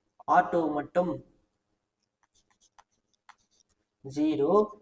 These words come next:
ஃபைவ், மைனஸ் டூ, ஜீரோ, ஒன். ஓகேவா?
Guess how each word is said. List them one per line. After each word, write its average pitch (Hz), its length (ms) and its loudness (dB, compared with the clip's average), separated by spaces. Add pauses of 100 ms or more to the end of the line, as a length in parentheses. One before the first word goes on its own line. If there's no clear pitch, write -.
(540)
ஃபைவ், 202 340 4 (460)
மைனஸ் 151 420 -4
டூ, 190 120 4 (400)
ஜீரோ, 302 320 -4 (460)
ஒன். 143 120 0 (1400)
ஓகேவா? 185 280 4